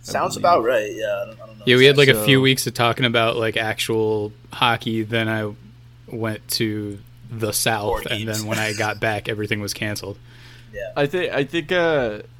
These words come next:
Speaker 1: I think that was really good for our podcast, though, because I think we naturally kinda go off course from hockey, and it just gave us, like, a solid three months of <laughs> not talking
Speaker 2: Bullshit.
Speaker 1: about hockey
Speaker 3: I mean,
Speaker 1: and kinda finding our identity.
Speaker 3: we're ten minutes into the ho-,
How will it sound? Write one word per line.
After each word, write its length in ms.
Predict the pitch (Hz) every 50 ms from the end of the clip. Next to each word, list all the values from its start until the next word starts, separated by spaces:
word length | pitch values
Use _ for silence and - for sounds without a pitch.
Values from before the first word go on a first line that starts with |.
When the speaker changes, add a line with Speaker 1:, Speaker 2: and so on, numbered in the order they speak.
| - - - - -
Speaker 1:
I 60 | 139
think 160 | 143 220 214 247
that 100 | 254 220
was 160 | 175 147 160
really 200 | 170 180 175 151
good 320 | 123 - 123 127 135 135 123
for 200 | - 143 131 127
our 100 | 123 117
podcast, 720 | - - 139 120 90 123 120 - 151 143 143 139 - -
though, 220 | 147 151 147 147
because 580 | 147 143 135 - - 131 120 113 101 92 - - - - - - - - - -
I 60 | 120
think 240 | - 170 170 147 165
we 220 | 165 170 156 139
naturally 680 | 127 120 117 113 110 120 - - 151 143 139 135 135
kinda 260 | - 151 135 123 123 120
go 240 | 107 120 117 117 117
off 200 | 113 113 - -
course 380 | - - 120 113 113 123 120 -
from 200 | - 135 131 127
hockey, 440 | 143 135 135 139 - - 156 156
and 80 | 151 135
it 100 | 120 113
just 200 | - 127 117 - -
gave 280 | 123 117 117 117 117
us, 180 | 127 123 - -
like, 180 | 127 113 113 117
a 80 | 117
solid 540 | 107 - - 120 104 101 104 104 107 104 101
three 280 | - 120 113 117 117 117
months 460 | 110 104 101 104 110 117 117 - -
of 220 | 120 101 - - -
<laughs> 20 |
not 340 | 143 127 123 117 110 110 -
talking 360 | - - 131 120 120 - 143 123
Speaker 2:
Bullshit. 40 | 127
Speaker 1:
about 140 | 123 117
hockey 360 | 117 117 113 113 120 - 131 127
Speaker 3:
I 80 | 127
mean, 120 | 139 135 135
Speaker 1:
and 80 | 123
kinda 60 | 117
finding 480 | 110 - - 123 113 117 123 120 117 123
our 180 | 123 123 123 123
identity. 580 | 120 117 110 127 113 110 117 120 120 123 123
Speaker 3:
we're 120 | 131 143 143
ten 320 | - - - 147 143 147
minutes 240 | 147 139 139 127 -
into 140 | 135 131 123
the 100 | 110 104
ho-, 400 | 107 117 120 117 120 120 120 123